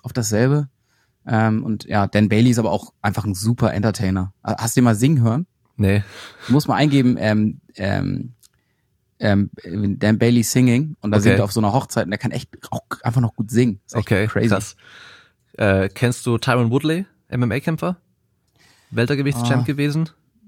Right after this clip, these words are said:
Speaker 1: Besti-, also bestimmt, wenn ich ein, wenn ich ein Bild sehe,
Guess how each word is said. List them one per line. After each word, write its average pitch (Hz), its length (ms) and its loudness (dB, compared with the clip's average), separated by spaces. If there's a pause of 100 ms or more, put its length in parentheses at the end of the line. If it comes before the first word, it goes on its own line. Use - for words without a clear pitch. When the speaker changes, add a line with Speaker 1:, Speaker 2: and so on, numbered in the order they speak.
(400)
Speaker 1:
Besti-, - 340 -6
also 107 200 0
bestimmt, 117 280 -2
wenn 123 80 2
ich 110 80 0
ein, 110 300 0
wenn 107 100 0
ich 104 80 -2
ein 107 60 -4
Bild 110 260 0
sehe, 107 240 -2